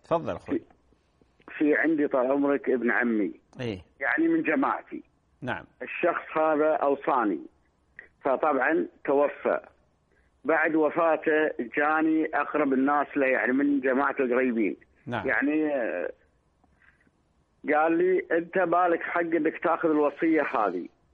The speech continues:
Speaker 1: نعم.
Speaker 2: فخوفًا من المشاكل وخوفًا من ال-، ال-، الأشياء الأخرى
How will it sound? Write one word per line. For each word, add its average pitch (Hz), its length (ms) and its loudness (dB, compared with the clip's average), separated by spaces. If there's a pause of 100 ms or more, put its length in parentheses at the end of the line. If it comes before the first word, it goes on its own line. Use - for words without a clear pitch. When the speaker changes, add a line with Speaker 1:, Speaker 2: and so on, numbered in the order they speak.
(560)
Speaker 1:
نعم. 139 260 2
Speaker 2:
فخوفًا 180 480 0
من 143 380 0
المشاكل 151 720 -2
وخوفًا 151 520 -2
من 151 340 0
ال-، 139 200 -2 (360)
ال-، 139 160 -2
الأشياء 143 920 -2
الأخرى 160 600 -2